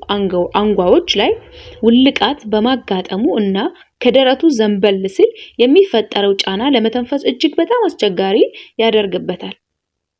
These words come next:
በዚህም የተነሳ በመስቀል ላይ በተሰቀለ በጥቂት ደቂቃዎች ውስጥ ለመተንፈስ ይቸገራል። ለመተንፈስ በሚታገልበት ወቅት በእግሮቹ እንዲሁም ውልቃት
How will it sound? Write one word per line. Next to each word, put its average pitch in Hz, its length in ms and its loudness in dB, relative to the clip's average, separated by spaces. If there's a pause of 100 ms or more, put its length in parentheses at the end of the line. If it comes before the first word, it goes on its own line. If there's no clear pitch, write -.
(800)
በዚህም 294 480 4
የተነሳ 226 500 0
በመስቀል 226 560 -2
ላይ 202 180 0
በተሰቀለ 247 680 -2 (100)
በጥቂት 269 500 0
ደቂቃዎች 196 560 -2
ውስጥ 302 220 -4
ለመተንፈስ 208 600 -4 (1400)
ይቸገራል። - 680 -6 (1120)
ለመተንፈስ 277 580 0
በሚታገልበት 202 920 -2
ወቅት 320 240 -4 (400)
በእግሮቹ 233 540 2 (200)
እንዲሁም 202 400 -2 (1000)
ውልቃት 196 520 -2